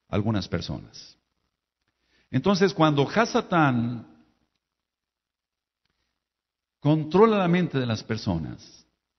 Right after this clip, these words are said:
la gente nueva se duerme en la quejilá.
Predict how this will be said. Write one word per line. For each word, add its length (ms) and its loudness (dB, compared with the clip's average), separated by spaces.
la 240 6
gente 920 6
nueva 840 6
se 280 -4
duerme 400 2
en 100 -2
la 100 -4
quejilá. 540 -8